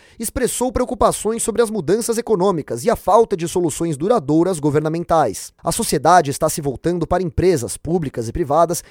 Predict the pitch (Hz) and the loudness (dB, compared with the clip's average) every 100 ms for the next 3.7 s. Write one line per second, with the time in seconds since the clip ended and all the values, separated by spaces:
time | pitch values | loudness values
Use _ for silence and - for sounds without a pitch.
0 | - 240 285 - 240 240 247 196 - 214 | -6 0 0 0 -2 -2 0 0 0 -2
1 | 214 220 208 175 156 - 240 226 240 - | 0 0 0 0 -4 -2 -4 -2 -4 0
2 | 190 170 196 254 - 180 139 147 180 135 | 2 4 2 -4 -2 0 0 -2 -4 0
3 | 147 143 170 139 - - - | 0 2 2 0 -8 -12 -14